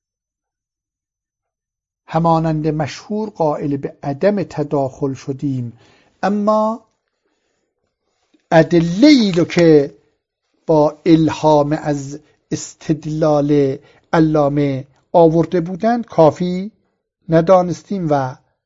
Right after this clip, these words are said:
قانع نشدیم، بلکه این قول به عدم تداخل رو با اعتماد به برداشت عرفی در چنین مواردی اختیار کردیم.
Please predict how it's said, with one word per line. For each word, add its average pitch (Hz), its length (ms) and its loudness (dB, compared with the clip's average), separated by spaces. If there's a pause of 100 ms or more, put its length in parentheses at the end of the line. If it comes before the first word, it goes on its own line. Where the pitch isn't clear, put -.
(380)
قانع 151 400 4
نشدیم، 139 640 -2
بلکه 208 580 2 (1040)
این 170 160 -6
قول 147 360 2
به 151 120 -4
عدم 139 340 -6
تداخل 147 600 -4
رو 190 300 -6 (600)
با 147 340 0
اعتماد 151 1000 -4
به 139 100 -6
برداشت 135 1000 -6
عرفی 165 800 -2 (760)
در 135 380 0 (600)
چنین 151 360 -2
مواردی 135 840 -4 (280)
اختیار 135 500 -4
کردیم. - 500 -20